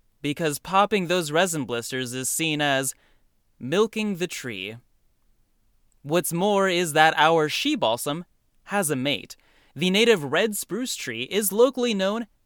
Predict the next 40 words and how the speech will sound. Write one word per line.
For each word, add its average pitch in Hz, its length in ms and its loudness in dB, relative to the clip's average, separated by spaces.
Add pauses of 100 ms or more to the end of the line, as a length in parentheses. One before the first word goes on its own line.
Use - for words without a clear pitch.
(120)
as 220 240 -4
the 233 100 2
he 233 340 -6
balsam. 107 640 -8 (440)
It's 180 180 -2
a 123 100 0
spruce 208 580 0
and 127 340 -2
not 131 200 4
a 110 60 -4
fir, 185 400 2 (320)
so - 160 0
it 233 80 4
doesn't 247 220 2
have 208 360 -6
those 170 220 0
resin 170 320 2
blisters, 117 540 -6 (440)
so 214 180 -2
it - 100 -6
can't 185 240 -4
be 120 100 -4
milked. 110 440 -4 (720)
That 160 180 8
apparently 139 520 0
makes 156 280 -4
it 202 60 0
a 196 40 2
boy 117 300 -4
tree. 104 380 -10 (1080)
All 240 240 6
I'll 208 140 6
say 170 400 4 (300)
is 160 160 2
that 190 120 6
I 190 120 4
think 226 260 -2
there's 202 220 0
something 226 400 0
funny 120 480 -2